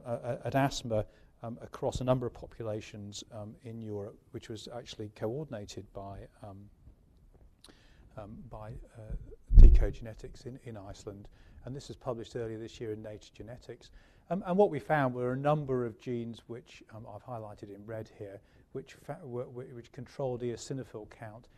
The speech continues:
in individuals, um, with asthma. Some of these are obvious candidates like I L five, but others, uh, uh, uh, such as this transcription factor here, perhaps less obvious.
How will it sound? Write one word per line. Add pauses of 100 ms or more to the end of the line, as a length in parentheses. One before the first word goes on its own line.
(240)
in
individuals, (120)
um,
with
asthma. (280)
Some
of
these
are
obvious
candidates
like
I
L (120)
five,
but
others, (280)
uh,
uh,
uh, (160)
such
as
this
transcription
factor
here, (240)
perhaps
less
obvious.